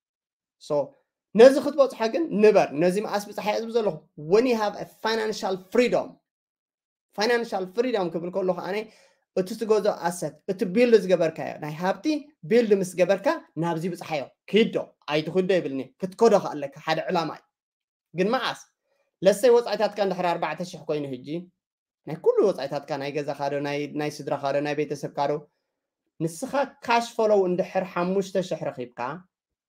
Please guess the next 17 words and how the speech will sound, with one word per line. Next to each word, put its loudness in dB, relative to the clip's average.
ካሽ 2
ፈሎው 2
እዩ -4
ዝብል -12
ዘለኹ። -8
ካሽ 2
ፈሎው 6
ርሂፅካ 4
ተምፅኦ 0
ስራሕ -4
ኣይኮንኩን -10
ዘለኹ። -12
ካሽ 2
ፈሎው 2
ካበይ 0
ዘምፅእ? -2
ካብ -4